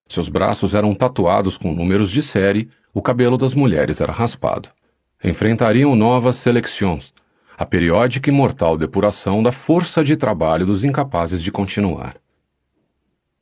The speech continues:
Embora o aviso na tabuleta de entrada em Auschwitz primeiro dissesse "Arbeit macht frei", o trabalho liberta, a realidade do campo de trabalho escravo em Auschwitz,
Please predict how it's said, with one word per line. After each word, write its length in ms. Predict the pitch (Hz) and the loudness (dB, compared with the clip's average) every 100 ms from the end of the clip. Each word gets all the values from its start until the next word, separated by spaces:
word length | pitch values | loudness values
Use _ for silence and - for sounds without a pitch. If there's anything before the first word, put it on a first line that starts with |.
| - | -6
Embora 340 | 85 80 107 | 0 2 4
o 60 | 113 | 4
aviso 360 | 101 95 110 90 | 2 2 2 0
na 120 | 80 | -2
tabuleta 520 | 76 71 78 101 120 | -2 0 0 2 0
de 120 | 92 | 0
entrada 360 | 90 82 82 69 | -2 0 0 0
em 100 | 67 | 0
Auschwitz 580 | 87 95 - 87 90 - | -2 -2 -4 -2 -4 -2
primeiro 420 | 90 80 78 71 | -2 0 0 -2
dissesse 640 | 80 - 90 80 - - _ _ | -6 -2 -2 -2 -8 -12 _ _
"Arbeit 420 | - 120 110 113 - | -2 0 2 0 2
macht 300 | 98 - - | 0 0 -2
frei", 340 | 82 104 85 - _ _ _ | 0 0 -2 -8 _ _ _
o 80 | 90 | -4
trabalho 480 | 80 78 71 69 73 | -2 -2 -2 -2 -2
liberta, 540 | 85 87 104 - 90 _ _ _ _ | 0 2 2 -2 -14 _ _ _ _
a 80 | 156 | 2
realidade 560 | 180 185 123 98 90 | 4 4 2 2 0
do 80 | 90 | -2
campo 320 | - 92 85 | 0 -2 -2
de 100 | 78 | -4
trabalho 340 | 80 78 76 80 | -2 -2 -2 -4
escravo 380 | 85 92 87 98 | -4 0 0 2
em 80 | |
Auschwitz, 640 | 95 85 - 101 107 - - | 2 0 -2 -2 -2 -4 -20